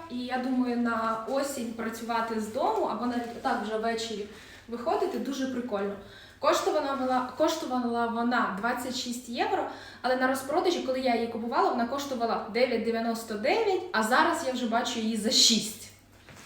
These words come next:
Чи-, а купувала я її в четвер, тобто в четвер оновилися ціни, я зайшла вранці і це все собі замовила. Мені дуже подобається, прям вообще.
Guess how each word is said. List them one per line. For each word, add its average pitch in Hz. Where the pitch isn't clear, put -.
Чи-, -
а -
купувала 277
я 254
її 254
в -
четвер, 220
тобто 208
в -
четвер 240
оновилися 240
ціни, 494
я 262
зайшла 269
вранці 330
і 311
це 240
все 254
собі 233
замовила. 202
Мені 240
дуже 202
подобається, 196
прям 208
вообще. 202